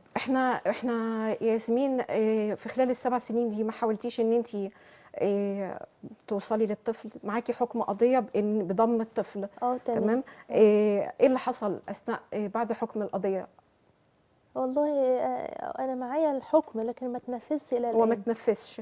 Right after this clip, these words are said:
Speaker 2: اه، ما تنفذش، اه.
Speaker 1: طيب، احنا معانا مداخلة تليفونية من الأستاذ إسماعيل ثروت المحامي. أستاذ إسماعيل، حضرتك هتكون معانا أثناء الحلقة.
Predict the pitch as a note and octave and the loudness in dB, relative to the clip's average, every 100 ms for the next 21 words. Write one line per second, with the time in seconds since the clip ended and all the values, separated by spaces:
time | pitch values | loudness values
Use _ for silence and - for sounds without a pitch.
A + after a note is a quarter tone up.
0 | B3 B3 B3+ B3+ A#3 - A3+ _ G#3+ G#3+ | -8 -6 -4 -4 -4 -2 -4 _ -10 -10
1 | - _ _ - F#3+ - A#3+ A#3+ A#3 A3 | -14 _ _ -6 -6 -6 -8 -4 -2 -2
2 | A#3+ B3 G3+ A3 A#3+ A3+ F#3+ G3 G3+ G#3 | -2 -2 -2 -2 -2 -2 -4 -4 -4 -2
3 | B3 C4 - - _ - G#3 G3+ - - | -2 -4 -12 -20 _ -8 -4 -4 -6 -4
4 | G#3+ G#3 - - G3 F#3+ G3+ F#3+ F#3 - | -4 -4 -8 -10 -8 -4 -4 -4 -8 -14
5 | _ _ - A3 G#3+ G#3 G#3 F#3 F#3+ G3+ | _ _ -8 -2 0 -2 -4 -6 -4 -2
6 | G#3+ C#4+ - _ _ _ _ _ _ _ | -2 -4 -8 _ _ _ _ _ _ _
7 | _ _ _ _ _ _ - G3+ A3+ A3 | _ _ _ _ _ _ -10 -6 -2 0
8 | G#3+ G3+ G3 A3 B3+ _ - G3 G#3 A3+ | -2 -4 -2 -2 -4 _ -8 -6 -4 -6
9 | G#3+ - G#3+ G#3 G3+ A3 E4 - - - | -8 -6 -4 -4 -4 -4 -6 -8 -12 -8
10 | A3 G#3+ - G#3 B3 | -6 -6 -4 -2 -2